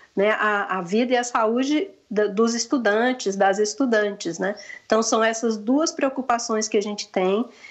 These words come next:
e o que nós entendemos que cabe aos sistemas de educação nesse momento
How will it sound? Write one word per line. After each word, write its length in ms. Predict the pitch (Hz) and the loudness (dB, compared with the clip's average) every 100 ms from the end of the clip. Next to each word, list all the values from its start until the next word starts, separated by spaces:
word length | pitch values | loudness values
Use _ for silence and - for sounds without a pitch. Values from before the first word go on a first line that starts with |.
| - - | -6 2
e 100 | 226 | 2
o 60 | |
que 140 | 233 240 | 4 2
nós 300 | 226 233 233 | 4 2 2
entendemos 800 | 254 269 262 208 214 226 220 | 0 2 2 4 4 4 -2
que 160 | - 208 | -2 -2
cabe 480 | 208 196 208 254 226 | 0 0 0 0 -2
aos 100 | 208 | -2
sistemas 720 | - 202 - 202 202 196 185 | -2 -4 -2 -2 0 -2 -2
de 300 | 180 190 185 | -2 0 0
educação 680 | 190 185 196 185 180 - 220 | 0 0 2 2 -2 0 0
nesse 280 | 254 208 - | 2 0 -2
momento 560 | 185 170 202 262 269 | -8 -2 0 0 -2